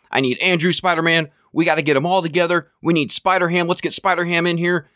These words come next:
We, we need to tackle this with multiple Spider-Mans. We need a multiple unified Spider Front to take on this new multiversal baddie." I think that would be really cool.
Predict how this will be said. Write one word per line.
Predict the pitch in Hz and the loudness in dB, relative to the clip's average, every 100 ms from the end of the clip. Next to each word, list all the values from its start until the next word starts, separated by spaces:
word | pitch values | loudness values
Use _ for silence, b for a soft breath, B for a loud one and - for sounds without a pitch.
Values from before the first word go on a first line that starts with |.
| b | b
We, | 160 165 | -4 -2
we | 156 | 0
need | 180 | 0
to | 135 | 0
tackle | - 190 214 208 | -2 -2 0 0
this | 196 202 - | 0 0 -2
with | 147 135 | -6 -4
multiple | 156 202 190 147 151 | 0 0 0 -4 -4
Spider-Mans. | - 147 123 98 143 | 0 0 2 -2 -2
We | 226 | 0
need | 214 | 2
a | 139 | 2
multiple | 170 220 254 254 233 240 | 2 0 0 -2 -2 -2
unified | 156 220 208 202 202 196 | 0 0 0 0 -2 0
Spider | - - 185 180 165 | -2 -2 0 0 -2
Front | - 190 120 - - _ _ | -2 -2 -2 -4 -20 _ _
to | 139 | -6
take | 175 160 165 | -2 0 2
on | 147 | 0
this | 147 143 | 0 -2
new | 160 | -2
multiversal | 147 160 139 143 143 120 | -2 -2 0 0 0 0
baddie." | 131 117 - b b | 0 0 -8 b b
I | 147 | -2
think | 139 147 123 | 0 -4 0
that | 143 127 | 0 0
would | 131 | -2
be | 123 | 0
really | 120 120 110 | 0 -2 -2
cool. | - 131 | -2 -4